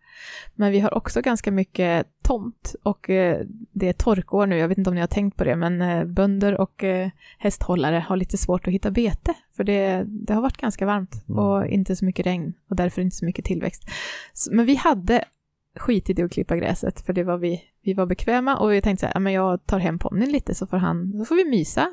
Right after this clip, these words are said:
Speaker 1: kan vi gosa och mysa och ha hästen hemma och så får han beta lite." Men han var nöjd efter kanske en och en halv timme och en, eh, slangdusch.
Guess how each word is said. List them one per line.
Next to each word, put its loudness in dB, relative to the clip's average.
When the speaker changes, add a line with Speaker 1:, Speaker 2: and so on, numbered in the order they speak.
Speaker 1:
kan -4
vi 2
gosa 2
och 2
mysa 0
och 2
ha 2
hästen 0
hemma 2
och 0
så -6
får -4
han 0
beta 0
lite." 0
Men 0
han 2
var 4
nöjd 6
efter 0
kanske -4
en 2
och 4
en 4
halv 2
timme 0
och -2
en, 0
eh, 0
slangdusch. 0